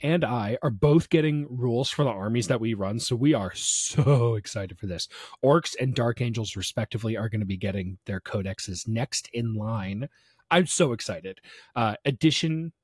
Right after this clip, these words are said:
in addition to those two factions, after them is gonna be Custodes, Tau, Chaos Space Marines, and then after that is Gene Stealer cults and the Adeptus Sorori-,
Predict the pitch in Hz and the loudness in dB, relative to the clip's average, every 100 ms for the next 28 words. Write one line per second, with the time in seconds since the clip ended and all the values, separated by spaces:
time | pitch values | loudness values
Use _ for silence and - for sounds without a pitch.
0 | _ 202 233 233 175 143 175 160 170 160 | _ 4 6 6 4 6 4 4 2 0
1 | - 151 123 127 131 147 - 139 123 127 | -2 -4 -2 -2 -2 -4 -4 -4 -2 0
2 | 127 - - 156 - - - 131 123 131 | -2 -2 -2 -2 -2 -6 -2 0 2 0
3 | 117 139 113 110 - - - 160 160 143 | 0 0 0 -2 -4 -2 2 2 2 -4
4 | - 147 139 143 - - - - 143 120 | -2 0 2 2 -4 -18 -20 -4 0 0
5 | - - 180 - 170 160 160 156 - - | -2 2 2 2 0 2 2 0 -4 -10
6 | - _ _ 147 151 135 120 120 - 117 | -20 _ _ 0 0 0 -2 -6 -4 -6
7 | 92 92 117 156 220 185 123 - - _ | -6 -8 -2 0 2 2 0 -6 -14 _
8 | _ 110 98 104 147 185 196 - 170 170 | _ -6 -4 0 2 4 2 -2 -2 0
9 | 170 - 123 104 - - - - _ _ | 0 -2 -2 -2 -2 -4 -6 -6 _ _
10 | _ _ 139 139 123 107 139 127 - 117 | _ _ 0 2 2 2 0 0 -2 -2
11 | - 123 110 104 107 131 | 0 0 0 -2 -2 -4